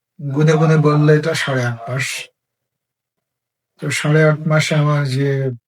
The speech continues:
আহ, কাজগুলো আমরা করেছি এবং এখন চলমান আছে, আমরা আমাদের ক্লাসরুম গুলো যে দুরবস্থা ছিল, সেগুলোকে আমরা সামগ্রিকভাবে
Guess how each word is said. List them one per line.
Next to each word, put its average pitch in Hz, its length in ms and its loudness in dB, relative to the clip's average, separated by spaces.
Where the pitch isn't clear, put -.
আহ, 123 220 -8
কাজগুলো 143 680 -4
আমরা 135 560 -4
করেছি 143 480 -6
এবং 135 320 -6
এখন 123 380 -6
চলমান 139 520 -6
আছে, 120 220 -8
আমরা 147 600 -4
আমাদের 139 600 -6
ক্লাসরুম 147 840 -2
গুলো 139 580 -6
যে 131 260 -6
দুরবস্থা 143 760 -4
ছিল, 127 300 -10
সেগুলোকে 131 580 -8
আমরা 123 220 -4
সামগ্রিকভাবে 131 1000 -8